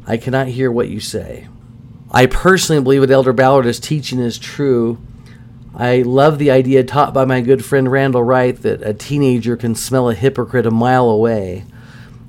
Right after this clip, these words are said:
And I know that our children are often looking to see if we're actually going to live the way that we're teaching them, and if our messages to them are consistent with the way that we live our lives.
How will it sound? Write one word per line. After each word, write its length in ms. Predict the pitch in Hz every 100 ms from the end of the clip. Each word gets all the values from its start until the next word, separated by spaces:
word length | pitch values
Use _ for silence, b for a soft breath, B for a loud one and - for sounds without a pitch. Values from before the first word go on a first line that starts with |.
| -
And 120 | 117
I 120 | 120
know 180 | 127 131
that 160 | 123
our 120 | 120 117
children 380 | - 131 131
are 60 | 127
often 300 | 131 139 135
looking 400 | 127 156 135 135
to 80 | 123
see 300 | - 175 156
if 120 | -
we're 140 | 131
actually 400 | 120 135 135 165
going 400 | 151 131 135 139
to 120 | 131 127
live 460 | 123 139 151 135
the 80 | 123
way 220 | 120 131
that 160 | 127 123
we're 100 | 127
teaching 540 | 120 156 156 - 127
them, 340 | 110 101 101 104 - - - -
and 180 | 123 139
if 140 | 147
our 140 | 147 135
messages 720 | 131 175 180 156 117 123 120
to 260 | - 226 226
them 220 | 160 143
are 100 | 135
consistent 880 | - 127 117 - 226 - 127 95 - B B B B B
with 160 | 117
the 80 | 120
way 240 | 123 156 208
that 140 | 170
we 140 | 117
live 180 | 110 110
our 140 | 104 98
lives. 580 | 92 80 - - -